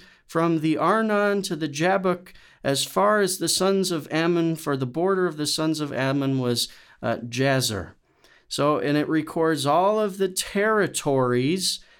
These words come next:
that, uh, uh, Sihon possessed, uh, and it was all taken over at this time by the people of Israel, and his territories,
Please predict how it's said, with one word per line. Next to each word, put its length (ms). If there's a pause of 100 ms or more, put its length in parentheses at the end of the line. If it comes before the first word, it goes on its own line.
(180)
that, 600
uh, 560
uh, 240 (140)
Sihon 600
possessed, 1000 (480)
uh, 240
and 260
it 80
was 200 (120)
all 380
taken 760
over 840 (340)
at 220
this 240
time 460
by 760 (260)
the 100
people 460
of 140
Israel, 720
and 160
his 200
territories, 920